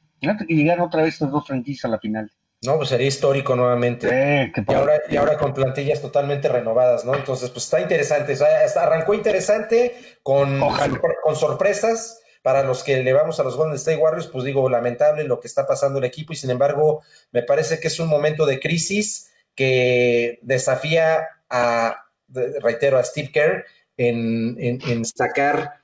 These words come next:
Speaker 2: lo mejor que tiene disponible dentro de lo que es su, su talento como coach, que creo que es un, un entrenador muy talentoso. Entonces, pues vamos a ver qué, cómo se comporta de aquí a, a una semana más, y si hay cambios o se reitera esta, esta, esta,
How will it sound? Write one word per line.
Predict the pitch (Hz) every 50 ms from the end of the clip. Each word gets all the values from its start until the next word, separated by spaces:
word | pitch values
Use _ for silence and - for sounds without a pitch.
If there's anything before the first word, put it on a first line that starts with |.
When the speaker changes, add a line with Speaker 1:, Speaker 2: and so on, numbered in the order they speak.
| _ _ _
Speaker 2:
lo | - 123 127 135 131 127
mejor | 127 131 135 127 - 156 156 156 -
que | 165 156
tiene | 156 156 156 156
disponible | 143 127 - - 127 127 139 147 147 143 147 143
dentro | 131 127 120 107 110 110 107
de | 113
lo | 113 113 104
que | - 131 135
es | 131 -
su, | - 120 113 113 117
su | - - 107
talento | - - 110 113 123 123 123 120
como | - 110 101 95 92
coach, | - 139 151 147 -
que | - - -
creo | - 120 120
que | - 123
es | 117 -
un, | 117 120 120 117 - _ _ _ -
un | 120 120 123
entrenador | 120 117 107 107 107 104 113 117 113 113 _ _
muy | - 131 127 135 135 131
talentoso. | 135 127 110 107 98 - - 104 95 - 107
Entonces, | 98 - 113 117 131 117 - - - - - - _
pues | - 104
vamos | 120 139 160 156 -
a | 127
ver | 127 180 190 - - - -
qué, | - 143 135 131 127 -
cómo | - 143 143 143
se | 135 - -
comporta | - - 120 - 139 135 135 - 131
de | 120 110
aquí | - - 139
a, | 135 131 123 - - - - _ _
a | - 120
una | 131 143 147
semana | 139 - 139 123 139 139 139 135
más, | 135 139 165 160 -
y | 131
si | 127 -
hay | 139 135 131
cambios | - 143 147 156 160 165 151 -
o | 120
se | - - 120
reitera | - 113 113 113 - 127 127 131 127 - - - _ _ _ _ _
esta, | - 135 131 - 143 131
esta, | - - 131 - - -
esta, | - - - - - 135 131 123 120 110 104 98 90 - - _